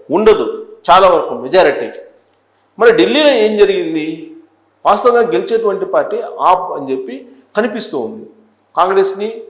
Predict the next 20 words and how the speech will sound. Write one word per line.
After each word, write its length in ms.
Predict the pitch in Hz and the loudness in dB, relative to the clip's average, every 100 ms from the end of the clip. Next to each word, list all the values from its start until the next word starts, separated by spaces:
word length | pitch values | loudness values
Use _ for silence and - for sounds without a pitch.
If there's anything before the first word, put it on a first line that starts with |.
| - | -2
ఆప్ని 460 | 139 151 165 175 170 | -2 0 -4 -6 -8
పక్కన 200 | 135 139 | -8 -8
పెడితే, 400 | 107 87 - - - - - | -8 -10 -12 -14 -18 -20 0
మరి 120 | 220 | 2
కాంగ్రెస్కి 920 | 226 185 233 277 269 269 254 208 190 - - _ _ - | 4 4 4 4 4 0 -6 -6 -8 -12 -20 _ _ -12
ముస్లిమ్స్ 400 | 147 185 185 170 | -8 -6 -6 -6
ఎందుకు 640 | 151 151 170 - 160 143 - - _ _ _ _ | -8 -8 -8 -4 -4 -4 -12 -20 _ _ _ _
ఓటు 240 | 139 151 143 | -4 -2 -4
చేశారు 520 | 147 127 120 95 - - - _ - | -4 -2 -2 -2 -10 -16 -20 _ -6
అని 120 | 123 | -4
అంటే, 400 | 117 110 220 339 - - _ _ _ _ _ _ _ _ _ _ _ _ _ _ - | -2 -2 -2 -2 -10 -18 _ _ _ _ _ _ _ _ _ _ _ _ _ _ 4
కరోనా 420 | 180 269 285 285 | 8 10 8 6
సమయంలో 580 | 233 190 180 143 117 117 - - - - _ _ _ _ - | 4 -2 -2 -2 -2 -2 -4 -6 -12 -20 _ _ _ _ -6
కొంతమంది 400 | 151 151 165 185 | -4 -2 -2 -4
హిందువులు 540 | 147 151 170 147 165 285 | -4 -6 -4 -2 -2 -4
అక్కడ 160 | 151 143 | -4 -4
ఉండే 140 | 151 | -4
ముస్లిమ్స్ 720 | 170 131 131 151 226 220 - | -4 -6 -6 -2 0 0 -2
మీద 160 | 151 139 | 0 0
దాడులు 480 | 196 131 131 139 | 2 0 0 -2